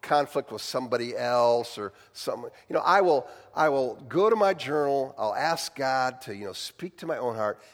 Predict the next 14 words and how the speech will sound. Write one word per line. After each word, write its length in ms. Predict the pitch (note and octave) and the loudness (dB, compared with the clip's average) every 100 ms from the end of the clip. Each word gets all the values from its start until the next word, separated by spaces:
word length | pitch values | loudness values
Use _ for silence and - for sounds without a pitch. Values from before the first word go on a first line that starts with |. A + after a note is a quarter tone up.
| - | -18
It's 160 | - | -14
amazing 880 | C3 A#2 A2+ A#2+ E3 A3 B3 A#3+ A#3 | -12 -10 -8 -4 0 0 -2 -6 -4
what 200 | D#3 C3+ | -4 -4
God 200 | C#3 C3+ | -6 -6
does. 220 | A#2+ A#2 | -6 -8
Listen, 320 | G3 G#3+ A2 - _ _ _ - | -6 -8 -10 -16 _ _ _ -14
if 200 | B2+ - | -12 -10
you'll 120 | B2 | -12
just 280 | A2 A2+ - | -12 -10 -8
sit 400 | - - D#3 - | -8 -8 -8 -10
still, 800 | - - - - G#2 - - _ _ _ _ _ _ _ _ _ _ _ _ _ _ | -10 -10 -12 -10 -10 -10 -16 _ _ _ _ _ _ _ _ _ _ _ _ _ _
if 200 | - - | -12 -8
you'll 160 | B2+ A#2+ | -6 -6
just 320 | G#2+ G#2+ - | -6 -8 -10